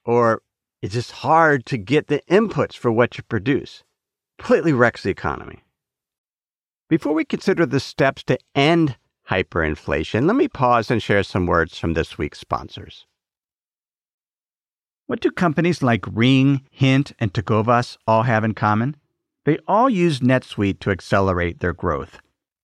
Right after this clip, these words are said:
Successful companies know that in order to grow faster, you must have the right tools. Whether you're doing a million, ten million, or hundreds of millions in revenue, NetSuite by Oracle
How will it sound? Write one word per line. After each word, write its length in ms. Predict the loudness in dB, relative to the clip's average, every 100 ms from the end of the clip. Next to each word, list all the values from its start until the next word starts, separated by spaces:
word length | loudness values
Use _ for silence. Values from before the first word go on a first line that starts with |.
| _ _ _
Successful 540 | _ -6 -2 -2 0 -2
companies 520 | -2 0 0 0 0
know 480 | 2 4 2 0 0
that 200 | 0 0
in 140 | -2 0
order 220 | 0 0
to 140 | -2 -2
grow 180 | 0
faster, 560 | -2 0 0 0 -2 -4 -6 _
you 240 | 0 2 2
must 400 | 0 0 -2 -4
have 280 | -2 -2
the 80 | 0
right 240 | 2 0 -2
tools. 480 | -4 -4 -6 -12 _ _ _ _
Whether 200 | 0 4
you're 140 | 2
doing 260 | 4 2 2
a 60 |
million, 560 | 2 4 4 4 2 0 -4 _
ten 260 | -4 0 2
million, 320 | 2 2 -2 -4
or 100 | -4
hundreds 520 | -2 0 0 0 -4 -8 -4
of 140 | -2
millions 540 | 2 2 4 2 0 -2
in 160 | -2 0
revenue, 500 | 2 0 -2 -6 -10 -14 _ -4
NetSuite 600 | 0 0 -2 -4 -4 -2
by 180 | -2 -4
Oracle 480 | 0 0 0 0